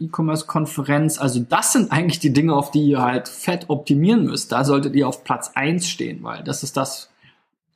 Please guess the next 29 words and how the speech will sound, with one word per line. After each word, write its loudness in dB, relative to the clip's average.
euer 2
Ding, 4
soweit 2
ich 2
das 2
jetzt 0
sehe, 2
die 2
Konferenz, 0
ähm, 0
und 2
vielleicht 0
noch 4
ein 4
bisschen 0
eure 0
Content-Formate, 0
weil 0
es -4
ist -2
wahrscheinlich, 0
ja, 0
ein -4
Stück 0
weit 0
wie 2
bei 2
den 0
Online-Marketing-Rockstars, -2